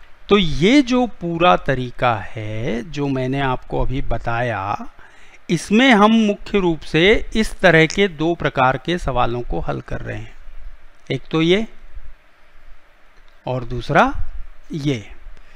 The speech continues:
इस तरह का और उदाहरण आप सोच सकते हैं, पहले तरह के भी और उदाहरण आप सोच सकते हैं।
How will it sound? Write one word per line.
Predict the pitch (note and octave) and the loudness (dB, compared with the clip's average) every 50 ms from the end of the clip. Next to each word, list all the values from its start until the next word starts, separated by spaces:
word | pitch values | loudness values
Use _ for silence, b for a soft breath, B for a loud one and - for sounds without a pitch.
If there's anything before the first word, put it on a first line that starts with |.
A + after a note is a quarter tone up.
| b b b b b b b b b - - - | b b b b b b b b b -8 0 2
इस | G#3 A3 - - - | 2 2 2 0 6
तरह | - F#3+ F3 F3+ F3+ F3+ | 8 8 10 10 8 8
का | - - G3 G3 G3+ | 8 8 10 10 10
और | - - - D3 - D3 E3 F3+ F3 | 8 4 -6 -6 -2 2 2 2 2
उदाहरण | F3+ E3+ F3 E3 E3 E3+ F3+ F#3 F#3+ G3 | 4 4 4 6 6 6 6 6 4 4
आप | - D#3 D#3 - | 2 0 0 0
सोच | - - - D#3+ E3 - - | -4 -4 -2 -2 0 0 2
सकते | - E3+ - - - - F#3 F#3 | 2 2 2 0 0 2 2 4
हैं, | F3+ F#3+ G3+ G#3+ - | 4 2 2 0 -4
पहले | - - C3 A#2 A2+ A#2 B2 B2+ | -6 -6 -6 -4 -4 -2 -2 -2
तरह | - C#3+ C#3+ D#3 D#3+ | 0 2 2 2 2
के | - - G3+ | 4 2 2
भी | G3 A3 A3 | 2 4 4
और | A3 G#3+ G#3+ A3 | 4 4 4 4
उदाहरण | A3+ G#3 G#3+ G3+ G3+ G#3 G#3 G#3 | 4 4 6 6 8 8 6 6
आप | G3 G3 F#3+ | 4 4 2
सोच | - - - F3+ F3 - | 0 -4 -6 -6 -4 -2
सकते | - E3+ - - - E3+ E3 | -2 -2 -2 -2 -2 -2 -2
हैं। | D#3+ D#3+ D#3+ D#3+ | 0 -2 -4 -8